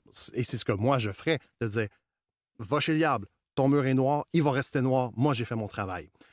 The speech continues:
Le problème, c'est que ça implique d'avoir un certain type de personnalité et c'est pas tout le monde qui le fait. Le nombre de personnes que vous connaissez qui ont des, qui, que le travail est en train de tuer vont probablement être des gens qui vont faire « OK, je vais recommencer » ou « Je sais pas comment réagir » ou des gens qui,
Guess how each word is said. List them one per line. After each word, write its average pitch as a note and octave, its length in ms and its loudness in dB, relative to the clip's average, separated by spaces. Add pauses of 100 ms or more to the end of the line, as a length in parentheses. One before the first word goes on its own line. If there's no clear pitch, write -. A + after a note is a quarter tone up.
Le A#2+ 120 0
problème, B2+ 500 -2 (220)
c'est - 160 -8
que - 80 -6
ça B2+ 80 -2
implique A#2+ 420 -4
d'avoir A2+ 280 -2
un F#2+ 100 -8
certain E3 360 -4
type D3+ 180 -4
de B2+ 60 -4
personnalité A2 680 -6 (180)
et A#2 60 -6
c'est - 180 -4
pas E3 200 -2
tout B2 120 -2
le A2 60 2
monde C#3 180 0
qui A2+ 120 -8
le F#2 40 -6
fait. A2 220 -8 (240)
Le A2+ 80 -2
nombre C#3+ 160 2
de C#3+ 60 0
personnes C3+ 360 -2
que C#3 80 -2
vous A2 140 -2
connaissez A2 460 -4
qui - 100 -10
ont G#2 60 -4
des, G2 140 -10
qui, - 220 -10
que G#2 160 -8
le G#2+ 60 -4
travail A#2 240 -4
est - 60 -10
en A2 100 -4
train G#2 140 -8
de F#2+ 80 -8
tuer E3 180 0
vont A#2+ 160 -4
probablement B2 300 0
être C3 100 -2
des A#2 180 -4
gens C3 220 -2
qui - 320 -20
vont C3 80 0
faire « B2 140 -4 (360)
OK, B2 140 -8
je C3 140 0
vais A#2+ 80 -2
recommencer » A2+ 560 -2 (320)
ou « D3 200 2 (200)
Je C3 80 2
sais B2 160 -2
pas C3+ 120 -4
comment B2 220 0
réagir » A2+ 460 -2 (340)
ou G3 200 4 (140)
des B2+ 180 0
gens C3+ 180 0
qui, - 180 -6